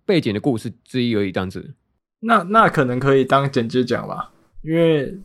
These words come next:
Speaker 2: 好像也无所谓的感觉。
Speaker 1: 哦，所以我们的大概对于暴雷的定义就是在可能作品的前期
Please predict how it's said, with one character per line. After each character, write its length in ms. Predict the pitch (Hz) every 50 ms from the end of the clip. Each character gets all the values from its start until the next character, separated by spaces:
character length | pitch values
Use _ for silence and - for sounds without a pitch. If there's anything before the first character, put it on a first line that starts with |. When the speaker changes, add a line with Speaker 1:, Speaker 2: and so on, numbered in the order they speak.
| - _ _
Speaker 2:
好 100 | - 120
像 140 | 113 156 156
也 100 | 135 120
无 160 | 120 123 127
所 200 | 113 127 107 90
谓 160 | 113 123 113
的 60 | 110
感 180 | - - 113 110
觉。 260 | - - - - - _ - _ _ _ _ _ _ _ _ _ _ _ _ _ _ _ _ _ _ _ _ _
Speaker 1:
哦， 500 | - 143 143 120 98 82 57 - - 147 - _ _ _ _ _ _ _ _ _ _ _ _ _ _ _
所 200 | _ - - 165
以 140 | 170 175 170
我 160 | 156 139 123
们 180 | 113 104 107 107 -
的 100 | - 196
大 220 | 190 - 190 175 160
概 180 | 160 170 156
对 200 | 135 170 165 143
于 40 | 139
暴 180 | - 175 156 135
雷 120 | 117 113
的 100 | 110 120
定 200 | 120 151 143 135
义 80 | 135 131
就 120 | 139 135
是 80 | 135 135
在 300 | - 147 127 117 110 110
可 140 | - 127
能 180 | 107 101 104 117
作 220 | 120 170 156 135
品 180 | 104 131 107 101
的 180 | 98 101 101 101
前 300 | - - - 107 123 135
期 360 | - - 110 85 - -